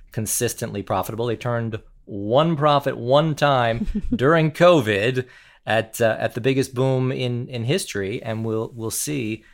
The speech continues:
Speaker 1: if they can ever do it again, Haley.
Speaker 2: And you mentioned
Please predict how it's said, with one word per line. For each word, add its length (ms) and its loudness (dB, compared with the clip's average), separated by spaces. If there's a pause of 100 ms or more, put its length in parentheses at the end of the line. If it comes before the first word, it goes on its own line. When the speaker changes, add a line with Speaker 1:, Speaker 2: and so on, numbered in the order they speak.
(120)
Speaker 1:
if 180 -6
they 140 -2
can 340 -4 (800)
ever 300 -6
do 200 -6
it 100 -6
again, 460 -12
Haley. 300 -18 (220)
Speaker 2:
And 180 4
you 100 4
mentioned 520 0